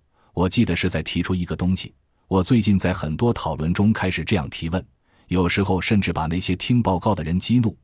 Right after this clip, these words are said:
我是想说，判断真理目前没有别的好办法，现在所谓创新和被创新太多，所以判断真理只有两个办法。第一个是看理论的科学性，无论你建构的理论逻辑多么完美，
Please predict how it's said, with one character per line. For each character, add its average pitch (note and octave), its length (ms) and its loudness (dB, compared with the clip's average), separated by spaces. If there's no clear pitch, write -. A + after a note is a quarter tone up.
我 D#2 120 -2
是 F#2+ 120 0
想 - 180 -6
说， F#2 240 -4
判 F#2 240 2
断 D#2+ 180 0
真 B2 180 2
理 F2 140 2
目 G2 180 2
前 F#2 160 -2
没 F#2+ 120 2
有 E2+ 100 2
别 E2+ 160 -4
的 E2 80 -2
好 - 180 -6
办 F2 220 -2
法， - 180 -10
现 A2 220 2
在 E2 140 0
所 D#2 180 -6
谓 D#2 260 -6
创 F2 300 0
新 G2+ 180 2
和 F#2+ 140 0
被 D#2 160 -4
创 D2+ 240 -4
新 - 220 -2
太 F2+ 280 -4
多， A2 260 -2
所 E2 180 -2
以 D2 200 -10
判 F#2 240 0
断 D#2+ 220 -4
真 A2+ 220 4
理 C2 240 -6
只 - 140 0
有 G2+ 140 2
两 - 320 -6
个 B2+ 100 2
办 F#2 240 0
法。 - 180 -10
第 F3+ 220 4
一 G#3 80 4
个 F2 240 0
是 - 240 0
看 G#2 260 2
理 D2 200 -4
论 A#2 140 4
的 C#2+ 120 -2
科 B2 260 0
学 E2 180 -6
性， D2 240 -8
无 D3+ 180 4
论 E3 140 6
你 F2+ 140 2
建 B2+ 280 2
构 A#2 160 4
的 G2 100 2
理 D#2+ 160 -4
论 F#2+ 180 2
逻 E2 160 0
辑 G2 140 -2
多 C3+ 180 2
么 G#2+ 120 2
完 D#2+ 180 -2
美， E2+ 240 -4